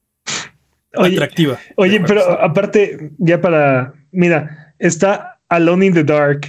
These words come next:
Speaker 1: <laughs> Porque
Speaker 2: Está Alone in the Dark, cierto.
Speaker 1: la versión de Game Boy
Speaker 2: Súper
Speaker 1: Color.
Speaker 2: random.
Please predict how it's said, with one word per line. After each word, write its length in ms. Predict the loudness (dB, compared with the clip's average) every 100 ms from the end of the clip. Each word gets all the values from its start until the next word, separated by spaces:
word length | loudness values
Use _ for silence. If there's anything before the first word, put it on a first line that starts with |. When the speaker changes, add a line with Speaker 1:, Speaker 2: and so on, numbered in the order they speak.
| -18 _
Speaker 1:
<laughs> 760 | -8 -8 -10 -16 -18 -12 -12 -6
Porque 220 | -4 -4
Speaker 2:
Está 260 | -2 -2 -2
Alone 340 | -2 0 0
in 100 | 2
the 100 | 2
Dark, 240 | 0 -2
cierto. 420 | -2 -2 -2 -4 0
Speaker 1:
la 160 | 2
versión 360 | 2 0 0 2
de 100 | 0
Game 180 | 0 2
Boy 320 | 2 2 0 -6 -8
Speaker 2:
Súper 380 | -2 0 2 2
Speaker 1:
Color. 100 | 4 2 2
Speaker 2:
random. 340 | 2 0